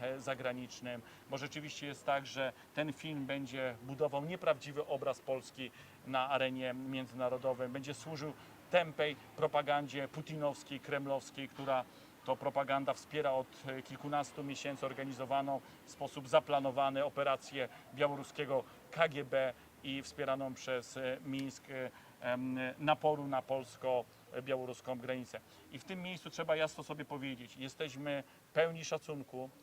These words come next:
i podziwu dla funkcjonariuszy Straży Granicznej, dla funkcjonariuszy wszystkich służb, e, em, mundurowych, dla żołnierzy Wojska, e, Polskiego, bo chcielibyśmy, aby właśnie dzieci z Kędzierzyna-Koźla, słyszymy tu pięknie, jak,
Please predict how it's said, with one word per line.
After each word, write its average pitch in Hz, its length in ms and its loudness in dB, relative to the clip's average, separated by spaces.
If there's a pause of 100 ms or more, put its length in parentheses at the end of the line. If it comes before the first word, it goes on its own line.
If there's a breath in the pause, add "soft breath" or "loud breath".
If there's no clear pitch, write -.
(100)
i 139 80 -10
podziwu 135 480 -6
dla 135 140 0
funkcjonariuszy 131 580 -6
Straży 127 320 -4
Granicznej, 127 520 -6
dla 131 180 2
funkcjonariuszy 139 600 -8
wszystkich 147 340 -12
służb, - 500 -8
e, 120 160 2 (400 loud breath)
em, 127 340 0
mundurowych, 139 540 0
dla 139 120 2
żołnierzy 147 400 -2
Wojska, 143 480 2 (360 loud breath)
e, 135 140 2
Polskiego, 135 420 -4
bo 135 100 -4
chcielibyśmy, 160 540 -2
aby 147 260 4 (200 loud breath)
właśnie 151 280 0
dzieci 165 300 -2
z - 80 -10
Kędzierzyna-Koźla, 147 720 -2
słyszymy 151 460 -6
tu 143 120 -12
pięknie, 143 460 -6
jak, 127 220 0